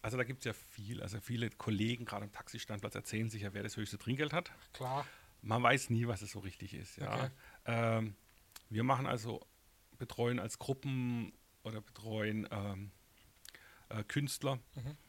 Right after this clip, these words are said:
Speaker 1: Also das ist eher dann im Limousinenservice bei uns, sagen wir,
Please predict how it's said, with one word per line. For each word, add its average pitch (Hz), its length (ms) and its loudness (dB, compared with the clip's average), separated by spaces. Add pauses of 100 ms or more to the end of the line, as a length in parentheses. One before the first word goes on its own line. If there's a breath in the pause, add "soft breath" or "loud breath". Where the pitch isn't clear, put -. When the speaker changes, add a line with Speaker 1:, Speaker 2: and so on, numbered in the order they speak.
(180)
Speaker 1:
Also 110 160 -4
das 110 140 -4
ist 104 80 -8
eher 113 240 0
dann 113 140 2
im 104 80 2
Limousinenservice 120 760 0
bei - 120 0
uns, 110 180 0
sagen 113 160 -2
wir, 107 140 -2